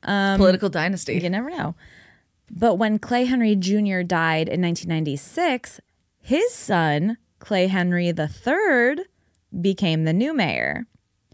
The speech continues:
Speaker 1: So kind of like Max, we got a long line of Clay Henrys.
Speaker 2: Was he trying to turn, turn the, the town around? Was he also a beer drinking?
Speaker 1: Um, so to my knowledge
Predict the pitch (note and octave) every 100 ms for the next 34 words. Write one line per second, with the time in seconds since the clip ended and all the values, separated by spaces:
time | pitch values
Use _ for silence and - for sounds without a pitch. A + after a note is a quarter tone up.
0 | _ _ - E3+ E3 D#3+ - - F#3 F#3+
1 | F#3+ F#3+ F3 G3+ A#3+ C#4 F4 - G#3+ G3
2 | F3+ F3 F3+ F#3 F3+ F3 F3 D#3+ E3 -
3 | F3+ E3+ F3+ D#3+ G3 - G3 - F#3 F3+
4 | F3 - _ _ _ G#3 F3 E3+ D#3 -
5 | - F3+ E3+ E3 - D#3+ _ E3+ D#3+ E3
6 | D3 D3+ G#3 G#3 G#3 G3+ E3+ E3+ E3+ C#3
7 | E3 - D3+ D#3 E3 E3 E3 D#4 F4 F4
8 | F4+ F4+ - - - - F#4+ F#4 F4 -
9 | E4 F4+ G4 A3+ F3+ F3 A#3 D#4 G4+ A4+
10 | F4 - -